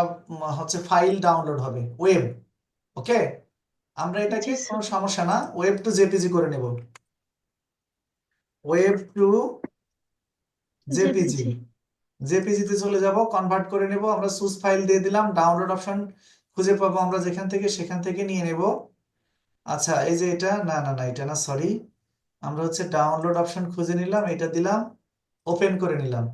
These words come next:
Speaker 1: ওপেন করে নেওয়ার পরে আপলোড অপশনে ক্লিক দিলাম। আচ্ছা, convert to জেপিজি। এই জেপিজি এখানে চলে আসলো, আমরা এই ছবিটাকে এখান থেকে সেভ করে দিলাম, আবারও সেভ হয়ে গেল। হ্যাঁ, এই যে এখানে কিন্তু সেভ হয়ে গেছে already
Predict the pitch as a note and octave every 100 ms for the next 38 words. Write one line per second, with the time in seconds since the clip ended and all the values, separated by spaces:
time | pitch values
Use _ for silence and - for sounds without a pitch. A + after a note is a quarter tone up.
0 | - _ _ _ _ _ _ D#3 F3+ F3
1 | F#3 F#3 F#3 F#3 F3+ D#3 D#3+ E3+ F3 F3
2 | F#3+ F#3 F3+ E3+ E3 F#3+ A3 A#3 - _
3 | _ _ _ _ _ _ _ _ _ _
4 | _ _ _ _ _ _ _ _ _ _
5 | _ _ _ _ _ _ - D#3+ - D3
6 | B2 A#2 - _ _ _ F3 F3+ G3 G3
7 | G3+ F3 F3+ E3 C3 A#2+ A#2+ - D3+ D3+
8 | F3 F#3 F3+ F#3 E3+ D3 F#3 F#3 F#3+ F#3+
9 | F#3+ A3 A3 F3 F3 F3 F3+ F3 F#3 F#3
10 | F#3+ F#3 F3+ G3+ G3+ F3+ - - _ _
11 | - F#3 F3 F#3+ F3 D3 B2 A#2+ D3+ F3
12 | F3+ F#3 F3 F3+ F#3+ G3+ G#3+ A#3+ - _
13 | _ _ _ _ F#3+ F#3 D#3 E3+ F3+ F#3+
14 | F#3 F#3 F3+ F#3+ F3+ F#3 F#3 F3 D3+ C#3+
15 | C3 A#2